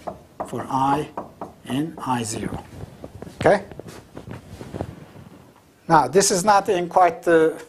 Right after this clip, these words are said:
format that I want yet. Nevertheless, this is the start of what we wish to do.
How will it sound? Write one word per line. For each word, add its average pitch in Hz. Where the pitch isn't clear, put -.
format 160
that 143
I 147
want 147
yet. 117
Nevertheless, 139
this 139
is 120
the 117
start -
of 120
what 117
we 120
wish 123
to 107
do. 113